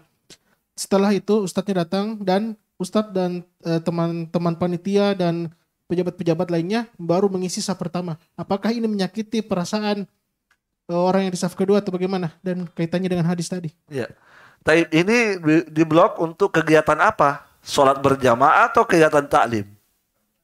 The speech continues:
Speaker 2: Kalau taklim tidak apa-apa. Kan disiapkan tempat khusus ya. Di sini bagiannya, di sini batasnya. Tidak apa-apa itu. Tapi kalau di blok untuk sholat berjamaah tidak boleh. Ini sok pertama disiapkan khusus untuk syekh, tidak boleh seperti itu.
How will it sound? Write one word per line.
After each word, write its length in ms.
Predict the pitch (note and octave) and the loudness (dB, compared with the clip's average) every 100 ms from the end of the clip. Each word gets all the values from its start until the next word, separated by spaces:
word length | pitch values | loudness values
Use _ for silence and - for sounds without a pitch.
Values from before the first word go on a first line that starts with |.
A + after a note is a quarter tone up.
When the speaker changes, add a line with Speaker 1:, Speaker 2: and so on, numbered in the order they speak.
| _ - - _ _ _ _ | _ -18 -18 _ _ _ _
Speaker 2:
Kalau 260 | C#3+ F#3 | 2 4
taklim 320 | F3 D3+ G3 | 4 2 2
tidak 240 | F#3+ C#3 B2 | 0 -2 2
apa-apa. 560 | D#3 - C#3 D3 - _ _ _ _ _ _ _ _ _ - | 2 4 2 2 -4 _ _ _ _ _ _ _ _ _ -6
Kan 200 | A2+ A#2+ | -6 -6
disiapkan 720 | B2 A#2 C#3 C3+ - D3+ C#3 C3 | -10 -6 0 0 2 0 0 -4
tempat 320 | B2 B2 A#2+ | -4 -2 -2
khusus 320 | D3+ E3 D3 C#3+ | 0 -2 -2 2
ya. 200 | F3+ A3 _ _ _ | 2 0 _ _ _
Di 160 | _ A2 | _ -8
sini 240 | A#2+ C3+ | -6 -4
bagiannya, 800 | B2+ B2 B2 B2 C3 C3+ C#3 D3 C#3+ | -2 -2 2 0 0 -2 2 2 0
di 80 | B2 | -4
sini 180 | C3+ C3 | -2 0
batasnya. 480 | B2+ C#3 - A#2+ | 2 2 -2 -4
Tidak 160 | G#2+ B2+ | -2 2
apa-apa 320 | F3 G3+ D#3+ | 2 4 2
itu. 240 | - C3 C3+ _ _ _ _ - _ - | 0 -6 -8 _ _ _ _ -20 _ -2
Tapi 180 | C#3 | 0
kalau 400 | D#3+ D#3 D3 C#3 | 2 4 6 4
di 160 | C#3+ C3+ | 0 -4
blok 320 | C#3 F3+ F3+ | 4 4 4
untuk 240 | E3 D#3 D#3+ | 0 -2 2
sholat 240 | D3+ D3 | 4 4
berjamaah 480 | D3 D3 D3+ G#3 - | 4 4 4 4 4
tidak 140 | - | 4
boleh. 240 | G3 F#3+ D#3+ - _ _ _ _ _ _ _ _ _ _ _ A#2+ | 4 2 -2 -12 _ _ _ _ _ _ _ _ _ _ _ -8
Ini 320 | B2+ C3 A#2+ | -4 -4 -4
sok 240 | - A#2 | -4 -2
pertama 480 | - B2+ C3 C3+ C#3 | 0 2 4 4 2
disiapkan 480 | B2+ C#3 C3 C3+ B2 | 0 0 0 0 0
khusus 320 | C#3 C#3 C3+ | 0 -2 -6
untuk 160 | C#3 B2+ | -8 -2
syekh, 240 | D3 A#2 | 0 0
tidak 160 | A2+ C#3 | -2 0
boleh 240 | F3 D#3+ | -2 -2
seperti 400 | C3+ B2 A2+ A#2 | -8 -10 -10 -12
itu. 160 | A2 | -12